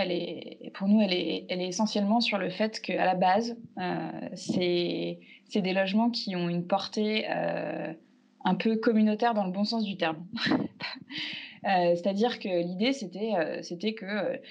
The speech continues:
les gens qui, euh, partagent des intérêts communs, et cetera, ou, euh, un mode de vie commun, euh, je sais pas, je parle, les nomades digitaux, par exemple, ou, euh, les gens qui sont en train de créer leur boîte, ou, euh,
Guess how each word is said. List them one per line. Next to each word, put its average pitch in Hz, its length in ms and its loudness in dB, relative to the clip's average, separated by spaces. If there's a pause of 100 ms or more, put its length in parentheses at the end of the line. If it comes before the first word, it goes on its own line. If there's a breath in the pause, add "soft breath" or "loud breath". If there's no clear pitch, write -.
(180 loud breath)
les 180 140 0
gens 196 240 4
qui, 190 340 -2
euh, 151 160 4
partagent 180 400 -2
des 175 160 -2
intérêts 175 380 0
communs, 185 420 0
et 180 80 -2
cetera, 175 760 2
ou, 220 240 4
euh, 180 160 4
un 175 120 0
mode 180 200 0
de 185 80 -4
vie 185 220 -6
commun, 196 520 -2
euh, - 180 -6
je - 100 -14
sais - 40 -16
pas, - 140 -10
je - 80 -14
parle, 170 240 -6 (160)
les 165 200 -4
nomades 175 280 2
digitaux, 160 360 -8
par 180 160 -8
exemple, 185 460 2 (380 loud breath)
ou, 220 220 6
euh, 190 60 6
les 180 120 4
gens 185 120 -2
qui - 120 -10
sont - 100 -6
en 180 80 -2
train 180 160 -6
de 175 120 -4
créer 180 220 -4
leur 214 140 2
boîte, 190 480 0
ou, 202 300 2
euh, 170 280 4